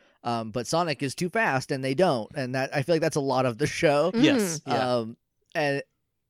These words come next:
Speaker 1: and then, uh, but this time they can catch him 'cause they also go that fast.
Speaker 3: Exactly.
Speaker 1: So they catch him.
Speaker 3: <laughs>
Speaker 1: So
Speaker 3: They do it. Yeah.
Speaker 1: Yeah. <laughs> Good for them. Proud of you boys.
Speaker 3: <laughs> Uh, yeah. Oh, yeah. This is also the episode where Sonic is impatient,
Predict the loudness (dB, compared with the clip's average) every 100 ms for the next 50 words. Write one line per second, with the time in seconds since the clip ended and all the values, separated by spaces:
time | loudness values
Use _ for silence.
0 | _ -2 -2 0 -2 0 0 0 0 0
1 | -2 -4 -2 -2 0 -2 -2 -4 -8 _
2 | -10 -6 -4 -4 -4 -6 -6 -14 -14 -10
3 | -6 -2 0 0 0 -6 -6 -8 -8 -10
4 | -10 -12 -12 -16 -16 -8 -4 -2 -2 -4
5 | -4 -8 -10 _ _ _ -14 -14 -14 -16
6 | -12 -12 -10 -4 -4 -4 -8 _ _ _
7 | _ _ _ _ _ _ -8 -4 -2 0
8 | -2 -2 -6 -8 -6 -4 -2 0 0 -2
9 | 0 2 2 0 -2 -2 -4 -8 -12 -10
10 | -6 -8 -10 -14 -14 -12 -14 -14 -16 _
11 | _ _ _ _ _ -8 -6 -4 -6 -4
12 | -6 -4 0 2 2 0 -4 -4 -6 -4
13 | -8 -6 -6 -6 -6 -6 -6 -6 -6 -8
14 | -6 -10 -10 -10 -8 -8 -12